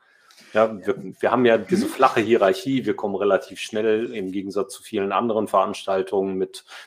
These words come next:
Speaker 1: mit Speakern von der Bühne und Speakerinnen von der Bühne in Kontakt. Wir haben einen hohen Netzwerkgrad, das hat einen hohen, hohen Teil von fam-, familiäre Atmosphäre. Ja, kurze Wege, flache Hierarchien, das ist, glaube ich, das, was diesen Mehrwert dann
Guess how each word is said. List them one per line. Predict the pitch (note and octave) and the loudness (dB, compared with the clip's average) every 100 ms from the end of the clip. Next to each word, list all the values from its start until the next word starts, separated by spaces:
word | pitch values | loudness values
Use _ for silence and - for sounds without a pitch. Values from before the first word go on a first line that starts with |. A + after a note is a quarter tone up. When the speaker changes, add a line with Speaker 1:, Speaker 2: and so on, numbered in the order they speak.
| - | -10
Speaker 1:
mit | G2+ | -8
Speakern | - - C3 B2+ A2 | -8 -10 -4 0 0
von | - | -2
der | G2+ | -4
Bühne | F#2+ A2 B2 A#2+ A2 | -4 -2 0 4 4
und | G2 - | 2 -4
Speakerinnen | - G#2 G2+ G#2 G2 | -8 -4 -2 -2 -6
von | - F#2+ | -6 -2
der | F#2 | -2
Bühne | A2+ C3 A2+ | -4 -4 -4
in | G#2 | -4
Kontakt. | - G2 F#2 G2+ - - | -4 -4 0 0 -2 -2
Wir | F2+ | -2
haben | F#2 F#2+ | -2 -4
einen | F#2+ F#2+ F#2 | -6 -6 -6
hohen | G#2 A2+ A2 G2+ | -4 -4 -2 -4
Netzwerkgrad, | A#2+ - G2 F#2+ - F#2+ G2 F#2+ | -4 -4 -4 -4 -2 -2 0 0
das | F2+ F#2 | -4 -8
hat | F#2 | -8
einen | F#2 F2+ - - - | -8 -12 -16 -20 -4
hohen, | A#2 A2 G#2 G2+ F#2 _ - | 0 2 0 -4 -8 _ -8
hohen | A2 G#2+ G#2 | -4 -4 -2
Teil | G2+ G#2 G2 | -2 0 -2
von | - G2 F#2+ F#2+ | -2 -2 -2 -6
fam-, | - - A2+ A#2+ - | -6 0 0 0 -10
familiäre | - - A2+ G#2+ G2 A2 C3 B2 B2 A#2 A#2 - _ | -8 -2 -2 -2 -4 2 2 4 2 2 0 -6 _
Atmosphäre. | - G#2+ A2+ G2 - B2 C3 B2 B2 - - - - - | -4 -4 -2 -6 -4 -2 0 2 0 -2 -12 -20 -8 2
Ja, | G#2+ | 2
kurze | A2 - B2+ B2+ G#2 | 2 6 6 4 -4
Wege, | A2 A#2 | -2 -2
flache | - A2+ G#2+ A2 | -2 0 0 0
Hierarchien, | G#2 G#2+ G2 A2+ G#2+ | -2 -2 -4 -4 -4
das | G2+ - | -2 -4
ist, | - - | -10 -8
glaube | F#2+ F#2 | -2 -2
ich, | F#2 | -2
das, | - F2+ | -8 -8
was | G2 F2+ | -8 -10
diesen | F#2+ E2+ F2 | -10 -10 -4
Mehrwert | F2+ F#2+ F2+ | -2 -2 -4
dann | F2 F2 F2 | -6 -8 -14